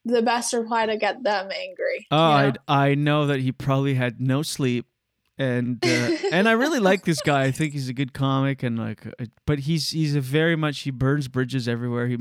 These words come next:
Speaker 2: he gets mad at so many people all the time, and, and, um, I for sure fucked with his sleep last night. Like, guaranteed, he was tossing and turning and just thinking of this interview from nine years ago. I mean,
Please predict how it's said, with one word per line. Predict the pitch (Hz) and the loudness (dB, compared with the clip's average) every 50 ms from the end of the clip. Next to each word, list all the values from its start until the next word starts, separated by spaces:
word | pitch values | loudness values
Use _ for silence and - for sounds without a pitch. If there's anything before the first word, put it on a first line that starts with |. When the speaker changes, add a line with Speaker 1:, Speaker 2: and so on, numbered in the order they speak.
| 113 | -6
Speaker 2:
he | - | -6
gets | 127 123 135 131 - | -4 -6 -6 -6 -4
mad | - 117 113 117 123 110 | -4 -4 -2 -2 -4 -6
at | 107 - | -6 -6
so | - 120 113 | -4 -4 -2
many | 113 117 113 | -2 -4 -6
people | - 107 107 107 - - 104 | -6 -6 -8 -8 -8 -8 -8
all | 101 104 107 107 | -8 -8 -8 -8
the | 107 107 | -10 -10
time, | - - 104 101 104 104 104 | -10 -8 -8 -8 -6 -8 -8
and, | - - - _ _ _ _ _ _ _ _ _ _ _ _ _ _ _ _ _ _ _ _ _ _ | -10 -12 -14 _ _ _ _ _ _ _ _ _ _ _ _ _ _ _ _ _ _ _ _ _ _
and, | - 135 127 131 135 147 143 131 - 147 | -4 -2 0 2 2 0 0 -2 0 0
um, | 143 139 139 135 135 135 135 135 127 - - _ _ _ _ _ _ _ _ _ _ _ _ _ _ _ _ _ _ _ - - _ _ _ _ | 2 2 2 2 2 0 0 -2 -4 -6 -12 _ _ _ _ _ _ _ _ _ _ _ _ _ _ _ _ _ _ _ -20 -20 _ _ _ _
I | 143 143 143 147 147 139 | 0 0 2 2 2 0
for | - - - - 151 147 | -2 -4 -6 -4 -2 -2
sure | 135 - - - 151 151 151 147 | -2 -4 -6 -2 0 0 0 0
fucked | - - 156 143 139 - - | 0 -2 -2 -2 -2 -2 -4
with | 147 139 143 139 | -4 -2 0 0
his | 143 139 - | 0 -2 -2
sleep | - - 151 190 208 175 | -4 -4 -4 -4 -4 -4
last | 123 110 110 110 - - | -4 -6 -6 -6 -6 -8
night. | 117 107 82 - - _ _ | -8 -8 -8 -10 -14 _ _
Like, | 120 117 120 - _ _ _ | -10 -10 -10 -10 _ _ _
guaranteed, | - 131 131 139 139 143 135 - 143 139 135 127 | -4 -2 0 0 0 -2 -2 -2 -4 -4 -2 -2
he | 120 | -4
was | 117 107 | -6 -6
tossing | - - 117 117 127 123 - 127 123 | -6 -4 -4 -2 -4 -4 -4 -4 -4
and | 117 110 | -4 -6
turning | - - 113 117 117 117 113 107 107 - | -6 -8 -6 -4 -4 -4 -6 -8 -10 -10
and | - - 110 | -12 -12 -12
just | 120 113 - - - | -12 -12 -12 -14 -10
thinking | - - 120 120 - - 120 110 104 - | -8 -6 -6 -6 -6 -8 -10 -8 -8 -8
of | 107 104 104 | -8 -8 -8
this | 113 107 - - | -10 -10 -10 -8
interview | - 127 120 120 110 113 113 | -6 -4 -4 -4 -4 -4 -6
from | 107 - - 110 110 | -8 -8 -8 -8 -6
nine | 110 113 113 113 110 | -6 -4 -4 -6 -4
years | 110 110 113 107 | -4 -4 -6 -6
ago. | 110 - - 107 107 - - | -8 -12 -12 -12 -12 -10 -8
I | 110 | -6
mean, | 113 113 113 110 - - | -6 -4 -4 -6 -8 -10